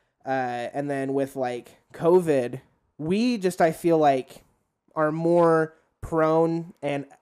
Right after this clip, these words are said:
and adept with the world being hard.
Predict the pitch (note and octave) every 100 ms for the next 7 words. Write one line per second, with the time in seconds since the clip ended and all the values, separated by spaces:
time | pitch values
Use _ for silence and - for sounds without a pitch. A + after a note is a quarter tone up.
0 | - D3 C3+ C3 - C#3 C#3 C#3+ D3+ -
1 | - - - D3 C#3 B2 - - _ _
2 | _ _ _ _ _ _ _ _ _ _
3 | _ _ _ _ E3+ _ F3 E3+ G3 G#3+
4 | G#3+ A#3+ G3+ G#3 F#3 A3+ C#3 -